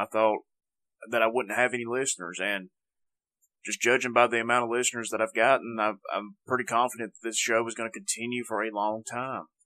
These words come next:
I told everybody last week or the week before that the shows went international, that we actually have a listener in France, and whoever it is in France, if you're listening now,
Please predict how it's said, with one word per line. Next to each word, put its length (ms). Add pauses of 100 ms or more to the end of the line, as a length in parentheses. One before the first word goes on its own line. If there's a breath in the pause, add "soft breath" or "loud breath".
(120)
I 100
told 380
everybody 640 (640)
last 360
week 360
or 60
the 120
week 220
before 480
that 180
the 80
shows 340
went 220
international, 680 (520)
that 180
we 120
actually 300
have 180
a 120
listener 400
in 100
France, 600
and 300 (140)
whoever 300
it 60
is 220
in 100
France, 400
if 80
you're 160
listening 460
now, 280